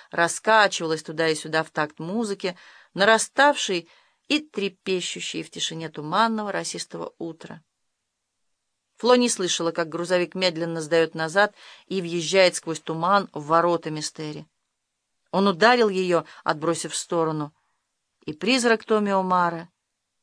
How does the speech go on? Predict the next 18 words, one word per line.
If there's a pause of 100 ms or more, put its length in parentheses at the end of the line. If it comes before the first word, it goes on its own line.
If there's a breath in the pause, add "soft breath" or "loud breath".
(300)
это
последнее, (320 soft breath)
что
Фло
увидела
перед
смертью. (880)
Грузовик
уехал, (200 loud breath)
и
водитель
даже
не
заметил,
что
он
кого-то
сбил.